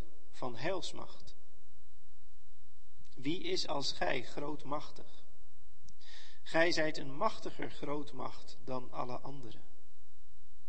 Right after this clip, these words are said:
Er zijn echter vele machten, vele grootmachten. Daarvan is Israël steeds uitgegaan. En ook de apostelen zijn daarvan uitgegaan.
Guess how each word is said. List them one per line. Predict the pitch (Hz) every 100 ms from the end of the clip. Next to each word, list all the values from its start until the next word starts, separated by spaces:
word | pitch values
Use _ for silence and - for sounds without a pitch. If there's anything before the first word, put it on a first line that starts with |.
| - - - - - - - - - - - -
Er | 190
zijn | - 139 185 175
echter | - - 123
vele | - 190 190 131
machten, | 113 117 - - - - - - - - - - -
vele | 135 135 131
grootmachten. | - 120 110 - 107 - - - - - - - - - - - - - - - -
Daarvan | - 131 151 139 123 120
is | 120 -
Israël | 120 - 127 127
steeds | 131 - 139 139
uitgegaan. | - 165 - - - - - - - - - -
En | 123
ook | 120
de | -
apostelen | 165 - 214 - 170 127
zijn | 123
daarvan | 120 123 120 113
uitgegaan. | - - - - -